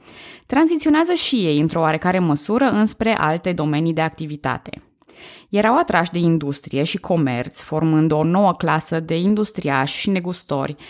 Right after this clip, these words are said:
intelectuali și funcționari. Cu toate acestea, lipsește o conștiință, o coeziune a acestei noi clase,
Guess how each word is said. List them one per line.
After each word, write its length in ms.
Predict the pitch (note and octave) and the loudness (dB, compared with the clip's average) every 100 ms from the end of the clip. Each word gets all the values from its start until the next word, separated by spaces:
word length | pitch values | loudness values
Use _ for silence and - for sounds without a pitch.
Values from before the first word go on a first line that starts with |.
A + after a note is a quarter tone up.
| - - | -20 -4
intelectuali 800 | A3+ A#3+ G#3+ F#3 - D3 D3 G3+ | 0 2 2 0 -2 0 2 2
și 340 | A#3 - A#3+ A3+ | 0 -4 -4 0
funcționari. 760 | A3 G#3+ G3 F3 C#3+ - - _ _ _ _ _ _ | 2 0 0 0 -2 -4 -10 _ _ _ _ _ _
Cu 120 | - | -4
toate 200 | C4+ F#4 | 0 2
acestea, 480 | D#4 - D3+ - D3 | 2 0 -6 -4 -4
lipsește 480 | D#3+ F3+ B3 C4+ C4+ | -4 -4 -4 -2 2
o 200 | A3+ G3 | 2 2
conștiință, 840 | F#3 F#3 F3+ - - B2+ C#3+ - - | 0 0 2 0 -2 -2 -2 -6 -6
o 100 | E3+ | -6
coeziune 800 | - E3+ D#3+ D#3+ E3 G#3+ F3 C3+ | -2 0 2 0 0 2 2 2
a 60 | |
acestei 380 | C3+ D3 - C#3+ | -2 -6 -4 -2
noi 200 | D3 C#3+ | 0 -2
clase, 460 | E3+ E3+ F#3+ A#3 | 0 0 0 -4